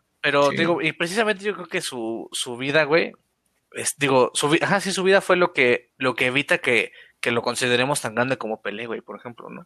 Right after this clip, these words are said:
Speaker 2: Fue,
Speaker 1: O
Speaker 2: fue la
Speaker 1: como el
Speaker 2: mancha,
Speaker 1: mismo
Speaker 2: güey.
Speaker 1: Messi, güey.
Speaker 2: Sí, sí, sí.
Speaker 1: O sea, porque si no, realmente la gente sí tendría a, a él en ese pedestal, güey, pero,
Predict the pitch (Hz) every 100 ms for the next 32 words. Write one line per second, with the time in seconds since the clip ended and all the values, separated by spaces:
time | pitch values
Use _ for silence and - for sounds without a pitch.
0 | - 170 170 180 165 190 143 143 131 135
1 | 139 - 113 113 110 - - - - -
2 | - - - 175 - - 180 190 _ _
3 | _ _ - 165 143 143 147 - 160 202
4 | 269 226 214 220 185 139 139 147 165 165
5 | 151 151 135 131 127 113 - 117 120 131
6 | 120 110 123 110 104 - 196 131 - 120
7 | 120 117 120